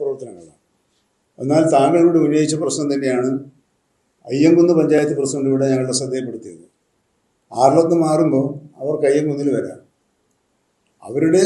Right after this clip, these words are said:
സഞ്ചാരത്തെ പൂർണ്ണമായും നിയന്ത്രിക്കത്തക്ക വിധത്തിലുള്ള പരിഹാര മാർഗങ്ങളിലേക്ക്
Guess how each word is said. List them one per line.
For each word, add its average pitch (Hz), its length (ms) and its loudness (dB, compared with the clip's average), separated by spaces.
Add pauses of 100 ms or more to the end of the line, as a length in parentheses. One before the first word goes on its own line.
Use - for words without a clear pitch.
(120)
സഞ്ചാരത്തെ 175 680 0 (120)
പൂർണ്ണമായും 170 760 0
നിയന്ത്രിക്കത്തക്ക 160 720 -2
വിധത്തിലുള്ള 156 580 -4 (840)
പരിഹാര 147 340 4 (120)
മാർഗങ്ങളിലേക്ക് 151 760 0